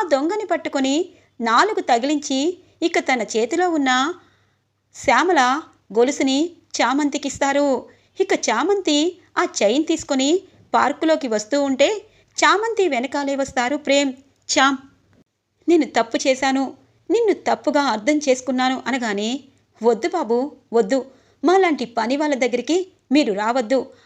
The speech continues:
ఆ ఇంటి నుండి నిన్ను ఎలా బయటికి రావాలా, ఎలా దీన్ని బయటికి పంపించాలా అని చాలా బాగా ప్లాన్ వేశారు. లెటర్ మీరే రాసి ఆ ఇంటి నుండి పార్కు దాకా వచ్చేటట్టు చేశారు.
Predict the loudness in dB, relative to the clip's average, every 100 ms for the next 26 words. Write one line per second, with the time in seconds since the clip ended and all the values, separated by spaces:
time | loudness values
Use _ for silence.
0 | _ 0 2 2 2 2 4 4 0 -2
1 | _ -2 2 2 0 0 0 -2 -2 -2
2 | -2 -6 -4 -4 -4 -2 0 -2 -6 _
3 | _ 0 2 2 0 0 2 2 0 -2
4 | -2 -4 -4 -4 -2 -2 -2 -4 -2 0
5 | 0 -2 -8 _ _ -2 -2 0 -2 -4
6 | -4 -4 -2 -2 -2 -4 -4 -4 -4 -6
7 | _ _ _ -4 0 2 0 0 0 0
8 | 2 0 0 -2 -2 _ _ -2 0 0
9 | 0 0 0 2 0 -2 _ _ _ 2
10 | 2 0 -2 -2 -2 -2 -4 -4 -6 -6
11 | -6 -4 -4 -2 -2